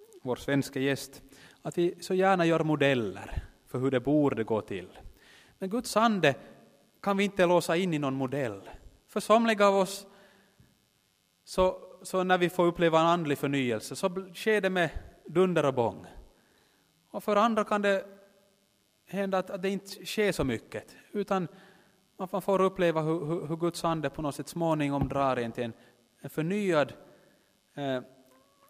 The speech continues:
relation till Jesus Kristus. Och vi ska inte göra någon lagar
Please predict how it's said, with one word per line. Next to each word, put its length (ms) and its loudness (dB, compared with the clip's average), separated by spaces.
relation 680 2
till 140 -6
Jesus 380 -2
Kristus. 680 -10
Och 140 -8
vi 60 0
ska 200 -4
inte 220 0
göra 320 2
någon 380 -2
lagar 480 2